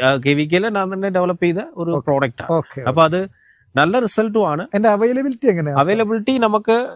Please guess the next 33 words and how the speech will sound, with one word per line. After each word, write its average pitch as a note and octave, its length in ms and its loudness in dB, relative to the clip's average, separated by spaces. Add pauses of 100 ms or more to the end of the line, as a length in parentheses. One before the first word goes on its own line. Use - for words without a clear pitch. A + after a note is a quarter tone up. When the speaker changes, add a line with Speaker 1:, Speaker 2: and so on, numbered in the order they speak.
Speaker 1:
നേരത്തെ F#3 460 2
ബുക്ക് F#3+ 280 -4
ചെയ്യുക, F3+ 240 2
ഇപ്പൊ E3 220 -4 (100)
തന്നെ F#3 140 -2
നമുക്ക് F3+ 320 -6
കൊടുക്കാൻ E3 500 -2 (380)
തികയുന്നില്ല. D#3+ 520 -2
Speaker 2:
തികയുന്നില്ല. D3 580 -4 (160)
Speaker 1:
Almost F3+ 380 -2
ഇപ്പോ, F#3 500 -2 (160)
ആ, D3+ 40 -2
ഈ D3+ 380 -4
വർഷം F#3 400 -2
തന്നെ E3+ 140 -4
ട്വന്റി D#3+ 300 -2
ഫൈവ് E3+ 240 -2
ടൺസ് D3 260 -4
ഇപ്പൊ C#3 260 -6
തന്നെ C#3 120 -6
കൊടുത്തു B2+ 300 -4
കഴിഞ്ഞു. C#3 200 -2
Speaker 2:
കൊടുത്തു D#3 280 -4
കഴിഞ്ഞു. A#2+ 260 -10 (200)
Speaker 1:
അപ്പൊ D#3 240 2
ആൾക്കാര്, E3 360 2
ആവശ്യക്കാര് F#3 600 0
കൂടുതലാണ്, D#3+ 640 -4 (100)
Speaker 2:
ഓക്കെ. C3+ 220 -10
Speaker 1:
വിളിച്ചോണ്ടേയിരിക്കുന്നു. D#3 800 0
Speaker 2:
ഓക്കെ. C#3 260 -10 (320)
Speaker 1:
അപ്പൊ D3+ 180 4
അത്, A3 380 0